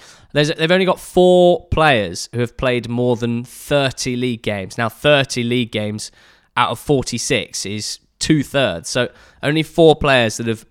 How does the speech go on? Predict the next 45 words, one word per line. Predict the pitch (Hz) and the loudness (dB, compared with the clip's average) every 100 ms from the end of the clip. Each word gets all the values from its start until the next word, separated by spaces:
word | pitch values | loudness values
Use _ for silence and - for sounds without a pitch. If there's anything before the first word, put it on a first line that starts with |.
| - | -6
played | 120 113 110 107 - _ _ _ _ _ | 0 0 0 -6 -18 _ _ _ _ _
more | 127 147 175 156 113 | 0 6 8 8 6
than | 117 | 0
two-thirds | 117 - 143 123 117 117 - | -4 -2 -2 0 0 0 -2
of | |
the | 104 | -10
game. | 101 107 98 98 | -6 -4 -4 -8
So | - 110 104 | -4 -4 -2
that | 113 120 | -4 -6
just, | - 110 - - | -6 -10 -10 -8
that | 123 - | -8 -6
just | 123 | -8
shows | - 120 110 | -4 -2 -2
you | 110 | -6
how | 104 120 113 110 | -4 -2 -2 -2
inconsistent | 123 123 113 110 117 - 110 - _ _ _ _ - 85 - | -4 -6 -8 -10 -10 -8 -10 -12 _ _ _ _ -18 -18 -2
everything | 139 143 127 120 | 0 0 -2 -4
has | 113 - | -4 -4
been, | 117 107 | -4 -4
really. | 107 107 107 107 - | -4 -4 -6 -8 -8
And, | 107 107 | -8 -6
and | 104 107 | -8 -10
it | |
all | - 117 | -8 -8
started | - 120 117 - 107 | -6 -2 -2 -2 -4
with | 110 107 _ _ _ _ - | -4 -4 _ _ _ _ -2
poor | 156 131 | 0 2
recruitment, | 120 147 143 127 131 - | 0 -2 -2 -2 -6 -4
and | 123 | -2
then | 120 | 0
more | 127 143 | 6 4
poor | - 117 | 4 -2
recruitment, | 110 - 117 - 107 110 - | -2 -4 -6 -4 -6 -8 -8
and | 110 | -6
then | 110 110 | -4 -6
a | |
bit | 107 143 120 | -4 -4 -2
more | 120 110 | -2 -2
poor | - 113 | -2 -4
recruitment | 107 - 113 98 98 | -4 -6 -8 -8 -12
just | 107 - | -12 -8
for, | 110 101 - | -8 -8 -10
just | - 113 | -14 -12
for | - | -8
luck. | 104 110 92 - | -6 -6 -8 -14